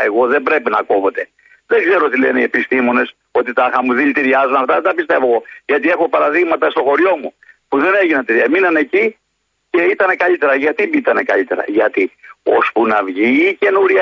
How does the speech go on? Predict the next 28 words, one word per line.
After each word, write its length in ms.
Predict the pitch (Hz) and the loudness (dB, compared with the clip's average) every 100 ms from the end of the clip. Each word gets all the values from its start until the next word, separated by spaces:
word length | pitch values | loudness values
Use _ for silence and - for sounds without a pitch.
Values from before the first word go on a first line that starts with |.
| - | 2
ευλάστηση, 880 | 170 180 165 - - - 165 208 - _ - - | 0 0 -2 -2 -4 0 0 0 -4 _ -20 -6
αυτές 440 | 139 123 - 170 175 - - | -4 -2 0 0 0 -4 -4
κάποιες 500 | 160 175 160 143 131 | -2 -2 0 0 2
ρίζες, 300 | 127 107 101 - | 2 0 -2 -2
κάποια 320 | 180 165 143 | -2 0 -2
εμπόδια 440 | 120 127 151 151 135 135 - _ - - | 0 0 0 0 -2 -8 -20 _ -20 -4
εμείναν 440 | 120 147 180 170 | 0 2 2 2
εκεί 540 | 160 139 - 226 185 - _ _ _ - | 0 -2 -4 -2 -2 -4 _ _ _ -4
για 160 | 139 | -2
τη, 100 | 160 | 0
για 220 | 123 139 | 0 0
τη 120 | 131 135 | -2 0
βροχή, 300 | 135 131 143 | 0 0 0
για 140 | 131 | 0
την 120 | 123 | 0
πλημμύρα 360 | 127 131 139 127 | 0 2 2 0
και 160 | 143 | 0
την 260 | - 330 285 _ _ | 0 0 -2 _ _
κόβανε 420 | - - - 285 131 | 0 2 2 0 -4
την 100 | 113 | -4
πλημμύρα. 440 | 120 117 101 87 - - - | 0 2 0 -2 -8 -20 -6
Ως-, 260 | - 135 - - | 0 0 2 0
ώσπου 200 | 139 156 | 0 0
να 100 | 139 | -2
σαπίσουν 440 | 131 127 - - 214 | -2 -2 -2 0 -2
αυτά, 260 | 185 202 170 | 0 0 -2
στις 140 | - | -2
πέντε 240 | 180 165 | -2 0